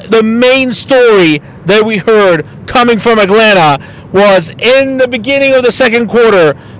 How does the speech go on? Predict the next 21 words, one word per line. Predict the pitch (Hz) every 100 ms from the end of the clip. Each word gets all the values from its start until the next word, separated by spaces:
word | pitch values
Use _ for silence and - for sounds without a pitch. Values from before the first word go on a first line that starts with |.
| -
of | 196 196
the | 196
Lakers | 220 240 202 240 220
against | 208 220 175
the | 196
Hawks, | 208 190 170 - - - - - - - - - - - - - - - - - - - - - - - - - - - - - - - - -
Solomon | - - 226 247 247 240
Hill | 196 226 226 220 - 156
jumped | - 202 214 226 208
on | 180 196 208
a |
loose | 196 208 196 -
ball | 202 180 156 147 - - - -
that | 165
he | 180 190 180 175 147
dislodged | 175 220 - 226 220 220 -
from | 214 202
LeBron's | 185 185 202 214 185 -
dribble | 220 208 170 143 135 - - - - - - - - - - - - - - - - - - - - -
and | 190 208
injured | - 196 196 160 185 185 160